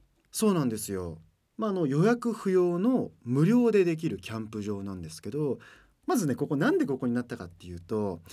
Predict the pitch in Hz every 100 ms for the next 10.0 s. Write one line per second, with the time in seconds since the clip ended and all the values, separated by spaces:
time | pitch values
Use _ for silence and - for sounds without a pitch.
0 | - - - _ _ _ _ - 180 254
1 | 254 240 240 - _ _ _ _ 143 175
2 | 220 202 214 - 139 107 90 123 120 120
3 | 107 123 95 - - _ - 65 - _
4 | - - _ _ _ _ _ _ _ _
5 | 196 214 240 - 190 208 220 - 131 117
6 | 226 190 123 117 135 - 131 - 139 107
7 | 98 - 113 - - - - - - 131
8 | 160 240 233 226 190 220 214 220 196 190
9 | 190 180 175 165 95 90 - 175 180 120